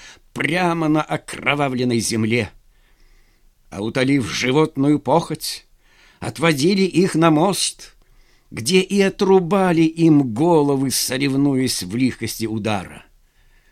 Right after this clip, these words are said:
Я многое мог бы рассказать, но я пощажу ваши чувства. Я не помню,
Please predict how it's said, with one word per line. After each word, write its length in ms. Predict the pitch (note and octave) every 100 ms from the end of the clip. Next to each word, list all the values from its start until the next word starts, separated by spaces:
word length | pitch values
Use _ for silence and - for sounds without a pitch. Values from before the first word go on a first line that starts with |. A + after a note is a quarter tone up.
| _ _ _ _ _ _ _ _ _ -
Я 380 | - A#2 C#3 C3+
многое 880 | C3 C3 C3+ C#3+ B2+ G#2+ A2+ G#2
мог 380 | G#2 G2 G#2+ F2
бы 140 | E2+ F#2
рассказать, 1200 | F#2+ - F2 F#2 G#2 A#2 - - - - - _ _ _ _ _ _ _ _ _ _ _ _ _ _
но 260 | - A#2 D3
я 440 | C#3 G3 F3+ C#3 - _ _ -
пощажу 1120 | E3 B2 - - C3+ C3 G2+ D#3 E3+ B2+ E2 _ _ _ _ _ _ _ _ _
ваши 500 | E2 D#2+ A#2+ G2+ -
чувства. 720 | E2 - F#2 - - - - - _ _ _ _ _ _ _ _ _ _ _ _ _ _ _ _ _ _ _ -
Я 220 | D3 G#3
не 120 | F#3
помню, 640 | E3+ F3 D#3+ C#3+ B2+ F#2